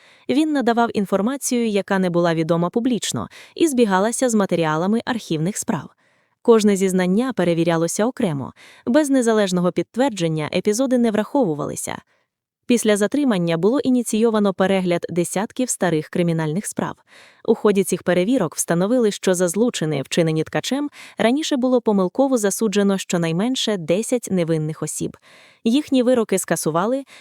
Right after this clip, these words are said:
людей реабілітували. Деякі з них провели в місцях позбавлення волі понад десять років. У дві тисячі восьмому році суд визнав Сергія Ткача винним у тридцяти семи доведених убивствах.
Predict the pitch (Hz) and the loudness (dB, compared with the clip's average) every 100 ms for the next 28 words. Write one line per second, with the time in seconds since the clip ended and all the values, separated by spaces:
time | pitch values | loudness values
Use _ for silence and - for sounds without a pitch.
0 | - 220 240 311 302 214 190 180 165 156 | -2 2 2 2 0 0 0 0 0 -4
1 | 143 - - _ _ _ - 185 190 175 | -4 -8 -12 _ _ _ -2 2 4 2
2 | 175 170 269 - 196 180 190 190 175 175 | 0 0 -2 0 2 4 2 2 0 -2
3 | - 170 - 175 160 165 160 160 156 160 | -2 -2 0 -2 0 0 0 -2 -2 0
4 | 254 254 - 180 165 - 143 151 - 190 | 2 0 0 0 0 -2 -2 -2 -2 -4
5 | 254 175 - - _ _ _ _ _ _ | -4 -4 -8 -16 _ _ _ _ _ _
6 | _ - 240 226 262 359 330 - 233 226 | _ 4 4 6 2 0 -2 -2 0 0
7 | - 196 185 254 277 - 160 - - 262 | 0 0 2 2 0 0 0 0 0 0
8 | 196 208 175 170 - 165 156 156 151 160 | 2 0 0 -2 -2 -2 0 -2 0 -4
9 | - 233 226 190 262 262 240 208 208 190 | -2 -2 2 0 2 0 2 0 0 -2
10 | - - 294 220 190 208 185 170 165 175 | -2 -4 -2 0 2 2 2 0 0 0
11 | 190 - 220 160 - - - - | -2 -2 0 0 -4 -12 -12 -14